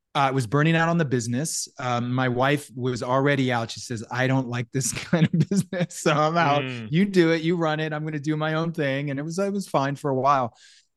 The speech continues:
Speaker 1: And then we, you know, it just really got to a burnout point and our relationship was suffering. So all of this, it was those m-, moments that I know we all have in life.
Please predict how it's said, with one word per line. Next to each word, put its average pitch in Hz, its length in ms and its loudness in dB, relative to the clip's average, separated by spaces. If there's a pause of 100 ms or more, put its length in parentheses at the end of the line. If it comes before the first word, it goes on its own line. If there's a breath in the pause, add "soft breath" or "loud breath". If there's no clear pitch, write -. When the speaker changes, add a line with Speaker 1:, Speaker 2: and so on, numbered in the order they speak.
Speaker 1:
And 156 200 2
then 165 340 2
we, 160 500 2
you 156 100 -2
know, 151 140 0
it 143 140 -6
just - 260 -6
really 151 180 2
got 143 240 2
to 143 120 -8
a 127 40 -6
burnout 139 440 -4
point 139 280 -4
and 123 100 0
our 131 140 2
relationship 135 640 -4
was 117 140 -6
suffering. 120 480 -2
So 120 300 -6
all 160 320 6
of 139 160 0
this, 131 260 -2
it 123 80 -8
was 120 160 -6
those 123 300 -2
m-, 123 260 -6
moments 160 540 4
that 131 120 -2
I 127 120 0
know 135 160 0
we 135 140 0
all 131 180 2
have 135 180 0
in 117 140 -2
life. 117 340 -4